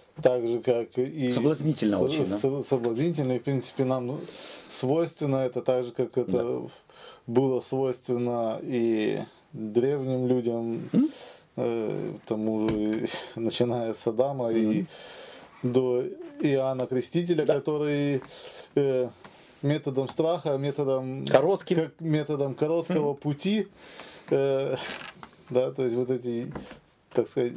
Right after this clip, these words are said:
Speaker 1: евангелисты древности
Speaker 2: Мгм.
Speaker 1: методом короткого пути пытались привлечь людей
Speaker 2: Да.
Speaker 1: к Богу.
Speaker 2: Да.
Speaker 1: Да, а
Speaker 2: Да, именно.
Speaker 1: Хри-, <laughs> Христос, вот он пользуется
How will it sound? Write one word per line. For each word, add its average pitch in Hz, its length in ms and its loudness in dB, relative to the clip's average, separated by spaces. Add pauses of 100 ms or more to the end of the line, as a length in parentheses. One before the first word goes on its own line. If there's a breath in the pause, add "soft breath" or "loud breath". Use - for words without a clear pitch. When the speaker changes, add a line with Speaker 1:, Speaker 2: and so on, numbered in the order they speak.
Speaker 1:
евангелисты 139 760 0
древности 143 520 0
Speaker 2:
Мгм. 117 80 4
Speaker 1:
методом 135 360 0
короткого 135 520 0
пути 156 440 0
пытались 131 600 0 (460 loud breath)
привлечь 127 440 2
людей 123 280 2
Speaker 2:
Да. 113 100 2
Speaker 1:
к - 20 2
Богу. 123 380 0 (140)
Speaker 2:
Да. 139 100 0
Speaker 1:
Да, 120 220 2
а 113 480 0 (180)
Speaker 2:
Да, - 260 2 (120)
именно. 90 280 -4
Speaker 1:
Хри-, 127 160 2
<laughs> - 360 -2
Христос, 131 480 0
вот 120 160 -4
он 117 220 -4 (180)
пользуется 113 800 0